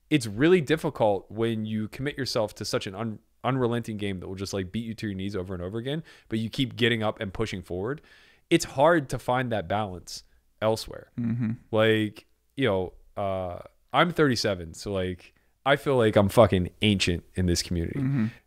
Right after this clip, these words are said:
Speaker 1: I mean, it, even, even you, you're thirty-four. It's like, you're getting to the point where, like, you're a decade, uh, further along than the up and comers and stuff like that,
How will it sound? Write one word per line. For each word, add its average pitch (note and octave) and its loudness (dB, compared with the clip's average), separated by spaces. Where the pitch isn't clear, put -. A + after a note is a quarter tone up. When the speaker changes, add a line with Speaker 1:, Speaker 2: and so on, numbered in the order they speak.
Speaker 1:
I D3+ 4
mean, C#3 4
it, C#3 0
even, G3+ 8
even F3 4
you, F3 10
you're A#2 6
thirty-four. C#3+ 2
It's G#2 -2
like, G2 0
you're C#3 4
getting D3+ 8
to C3+ -2
the A#2 0
point D#3+ 2
where, B2+ 4
like, A2 0
you're A2 -2
a G2+ -2
decade, A2+ 0
uh, G2+ 2
further B2 2
along A2 2
than F#2+ -6
the F2+ -8
up G2 -10
and F2 -12
comers C#3+ -6
and G2+ -12
stuff G#2 -6
like F#2+ -12
that, C#3+ -2